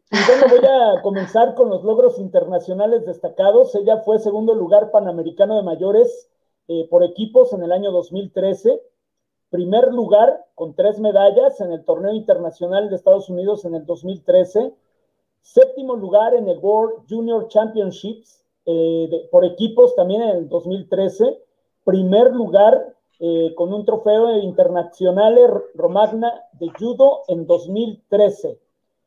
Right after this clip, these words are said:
quinto lugar, eh, con trofeo igual en el Internazionale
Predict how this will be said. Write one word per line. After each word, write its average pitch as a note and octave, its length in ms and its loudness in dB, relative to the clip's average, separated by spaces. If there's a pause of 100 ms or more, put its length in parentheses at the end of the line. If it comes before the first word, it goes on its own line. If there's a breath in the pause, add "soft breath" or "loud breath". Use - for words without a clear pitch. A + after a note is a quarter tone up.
(260)
quinto C4 420 2
lugar, G#3+ 640 2
eh, D#3+ 360 -4
con D#3 200 -8
trofeo A3 520 2
igual G#3 340 2
en G#3+ 120 -2
el F3 100 0
Internazionale F3+ 1120 -2